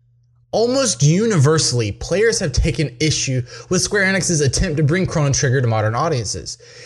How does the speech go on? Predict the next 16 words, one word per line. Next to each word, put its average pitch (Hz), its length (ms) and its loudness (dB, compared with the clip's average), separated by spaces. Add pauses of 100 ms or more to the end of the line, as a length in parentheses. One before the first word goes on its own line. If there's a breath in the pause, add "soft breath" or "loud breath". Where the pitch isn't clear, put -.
And 104 120 2
if 151 80 2
we're 190 100 2
being 196 300 2
honest, 214 600 -2 (160 soft breath)
Square's 247 400 0
ports - 500 -2
across 226 440 -2
the 208 100 -2
board 185 440 2
have 151 180 2
been 135 260 2
admittedly 123 500 -2
lack-, 87 260 -8 (120)
la-, 101 260 -6
lackluster. 101 680 -2